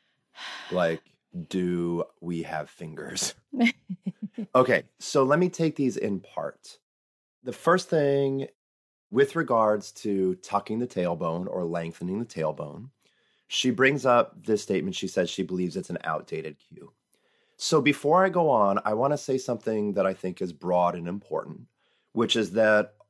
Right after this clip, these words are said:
Speaker 1: all teachers of all disciplines should hold themselves accountable for revising the way that they think about subject matters based on experience.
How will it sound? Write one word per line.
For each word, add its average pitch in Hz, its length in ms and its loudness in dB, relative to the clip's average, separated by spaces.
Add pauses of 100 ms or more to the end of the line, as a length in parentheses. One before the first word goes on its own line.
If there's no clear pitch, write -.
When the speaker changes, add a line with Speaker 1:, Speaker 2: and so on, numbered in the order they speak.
(120)
Speaker 1:
all 117 340 6
teachers 104 560 -2
of 90 140 -2
all 95 300 2
disciplines 87 680 -8
should 87 180 -4
hold 90 300 -2
themselves 92 520 -2
accountable 82 720 -8 (260)
for 90 640 0 (360)
revising 92 1040 0
the 110 100 -2
way 87 320 -2
that 98 260 -6
they 95 400 0
think - 360 -8
about 214 300 0
subject 170 400 -4
matters 78 460 -10
based 80 320 -10
on 98 100 -4
experience. - 760 -10